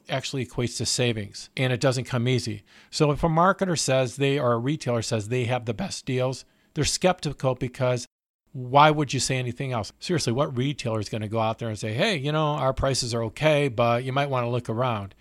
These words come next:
Of course, everybody's saying they have the best deals. They have doorbuster deals. They have Black Friday deals.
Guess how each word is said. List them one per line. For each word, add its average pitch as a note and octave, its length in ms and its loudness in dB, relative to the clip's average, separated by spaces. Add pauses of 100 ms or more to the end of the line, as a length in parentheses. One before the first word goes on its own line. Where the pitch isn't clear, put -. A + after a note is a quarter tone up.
(160)
Of - 100 -4
course, - 280 0
everybody's A2+ 340 -4
saying A#2 240 -4
they A2 120 -4
have A2+ 220 -2
the A2 60 -8
best G#2+ 320 -6
deals. G2+ 340 -4 (260)
They C3+ 100 2
have B2 140 0
doorbuster A2+ 680 2
deals. G2+ 420 -6 (260)
They C3 100 4
have B2 120 2
Black B2+ 320 2
Friday A#2 380 0
deals. G2 400 -10